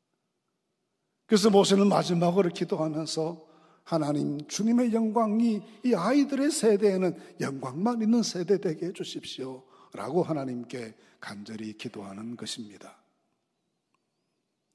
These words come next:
오늘 우리는 가끔 그렇게 생각합니다. "아, 요즘 아이들은 너무 호강해, 너무 호강스럽게 성장해서 고생을 몰라서 그-,"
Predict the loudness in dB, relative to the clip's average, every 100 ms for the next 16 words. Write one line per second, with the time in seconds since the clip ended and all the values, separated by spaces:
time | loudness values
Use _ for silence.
0 | _ _ _ _ _ _ _ _ -8 0
1 | 2 4 4 2 -2 -2 -2 0 -4 -6
2 | -4 -4 -4 -10 -12 -14 -16 -16 -18 -20
3 | -20 _ _ _ _ _ _ _ _ _
4 | _ _ _ -18 -14 -12 -12 -10 -10 -8
5 | -10 -12 -12 -14 -14 -14 -16 -16 -10 -8
6 | -8 -8 -8 -8 -6 -6 -6 -10 -16 -20
7 | -20 -20 _ _ _ _ _ _ _ _
8 | -14 -4 -2 -2 -4 -6 -6 -4 -4 -4
9 | -6 -6 -6 -6 -6 -8 -8 -10 -8 -6
10 | -6 -4 -4 -4 -6 -8 -10 -10